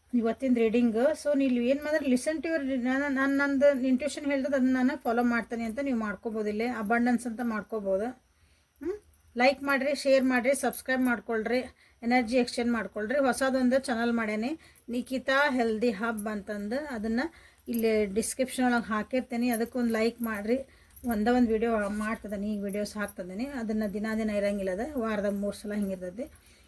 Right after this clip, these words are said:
So, ಅಲ್ಲಿ ಲೈಕ್ ಮಾಡ್ಕೊಳ್ರಿ, ಕಾಮೆಂಟ್, ಸಬ್ಸ್ಕ್ರೈಬ್ ಮಾಡ್ಕೊಳ್ರಿ. ನಿಮ್ದು ಒಂದು ಪ್ರೀತಿ ವಿಶ್ವಾಸ ಈ ಚಾನಲ್ಗೆ ಹೆಂಗೆ ತೋರಿಸಿರಿ, ಅಲ್ಲೂ ನೀವು ಅಲ್ಲೇ ತೋರಿಸ್ರಿ ಅಂತ, ಆ, ಆಶಿಸ್ತೇನೆ.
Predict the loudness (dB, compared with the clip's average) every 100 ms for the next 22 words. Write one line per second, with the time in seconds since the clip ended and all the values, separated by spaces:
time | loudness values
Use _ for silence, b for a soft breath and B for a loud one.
0 | b _ -12 0 2 4 4 2 0 2
1 | 4 4 2 0 0 -4 -2 -2 -2 -2
2 | -2 -4 -4 -6 -4 0 4 4 2 -4
3 | -4 -2 0 4 4 4 2 2 0 0
4 | -4 B B -6 -4 0 0 0 0 0
5 | 2 4 4 0 -6 -4 -2 -2 0 -2
6 | -2 -6 -4 -6 -4 -2 0 2 2 0
7 | -2 -2 -4 -4 -4 -4 -6 -8 -10 -16
8 | b b b _ -14 -14 -14 -16 -16 -20
9 | -20 -20 -20 -20 -20 -20 -20 -20 _ -20
10 | -20 -20 -20 -2 4 4 2 -2 -6 -14